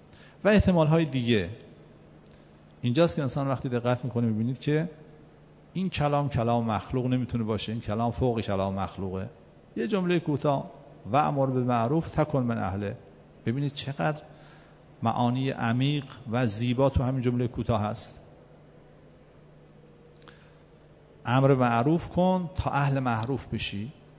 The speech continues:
البته می‌شه احتمال دیگه عرض کردم داد، مثلاً یکیش همینه که وقتی که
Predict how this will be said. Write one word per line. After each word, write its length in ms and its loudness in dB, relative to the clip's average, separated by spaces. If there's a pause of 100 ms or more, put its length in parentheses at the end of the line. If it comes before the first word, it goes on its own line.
(140)
البته 220 0
می‌شه 160 0
احتمال 340 0
دیگه 160 -2
عرض 200 -2
کردم 260 -2
داد، 200 -4
مثلاً 400 0 (440)
یکیش 300 0
همینه 340 2
که 280 -4 (960)
وقتی 340 0
که 440 0